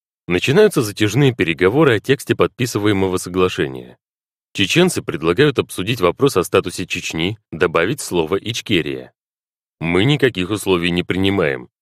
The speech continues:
и никаких других вопросов не рассматриваем, только один – о прекращении военных действий», отвечает Ельцин. В итоге бумага подписана,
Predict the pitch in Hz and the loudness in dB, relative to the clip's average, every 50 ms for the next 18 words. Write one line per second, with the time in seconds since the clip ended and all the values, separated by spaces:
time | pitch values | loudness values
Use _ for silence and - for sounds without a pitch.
0 | _ _ _ - 92 95 101 113 127 120 131 135 120 - 85 76 65 85 82 82 | _ _ _ 0 0 2 2 2 2 2 2 0 0 -2 -6 -6 -4 -4 -4 -4
1 | 80 82 73 - 80 82 - - 107 113 - 110 - - 104 98 92 95 - - | -4 -6 -4 -2 -2 -2 0 2 0 0 0 -2 -2 0 2 2 2 2 0 0
2 | 110 85 78 - - 69 67 64 64 64 - - 92 98 98 - 113 110 110 117 | -2 -2 -2 -2 -6 -6 -6 -8 -10 -6 -2 0 0 2 2 2 4 4 4 2
3 | 107 87 76 64 60 - _ _ _ _ _ - 92 - 95 92 - 92 85 82 | -2 -4 -8 -8 -10 -16 _ _ _ _ _ -4 -4 -2 -2 -2 0 0 0 0
4 | - - - 87 85 90 101 120 113 104 101 85 78 76 73 73 76 71 71 90 | 0 -2 -2 0 0 2 2 2 2 2 0 0 0 -2 -2 -4 -6 -6 -4 -4
5 | 95 85 78 - - 69 65 60 - _ _ _ _ _ - 87 82 - 90 87 | -4 -4 -4 -6 -10 -16 -16 -16 -18 _ _ _ _ _ -6 -4 -4 -2 -4 -4
6 | - - 87 78 76 - 82 80 78 71 - - 69 62 60 - _ _ _ _ | -2 0 0 0 -2 -2 -4 -4 -4 -4 -4 -10 -12 -14 -14 -16 _ _ _ _
7 | _ _ _ _ _ _ _ _ _ _ _ _ _ _ _ _ _ - 92 104 | _ _ _ _ _ _ _ _ _ _ _ _ _ _ _ _ _ -4 0 2
8 | 120 - 233 233 185 165 127 135 143 151 147 120 117 - - - - _ - 85 | 4 4 4 4 4 4 4 4 4 4 2 0 0 -2 -2 -2 -2 _ -10 -10
9 | - - 76 67 60 60 | -10 -10 -12 -12 -14 -16